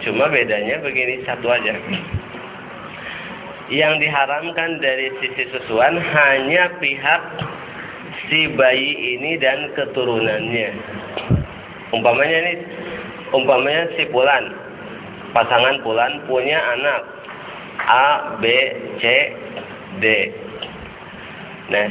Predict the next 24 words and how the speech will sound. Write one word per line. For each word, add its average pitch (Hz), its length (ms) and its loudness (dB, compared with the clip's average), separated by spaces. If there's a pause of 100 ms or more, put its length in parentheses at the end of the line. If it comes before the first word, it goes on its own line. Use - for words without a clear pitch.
(140)
si 156 80 4
A 165 240 6
ini 160 720 -2
disusukan 156 880 2
kepada 120 480 4 (640)
orang 104 400 4
lain. 95 300 0 (1400)
Nah, 147 120 8
yang 160 200 4
memiliki 151 760 0
ke, 139 140 2 (640)
eh, 123 300 8 (100)
apa, 160 320 -2
hukum 156 400 2
ini 147 320 0
hanya 151 320 0
terkait 139 400 0
dengan 131 480 2
si - 160 0
A 90 240 2
saja, 156 320 2 (720)
dengan 123 320 4
pihak 123 320 0
yang, 127 180 2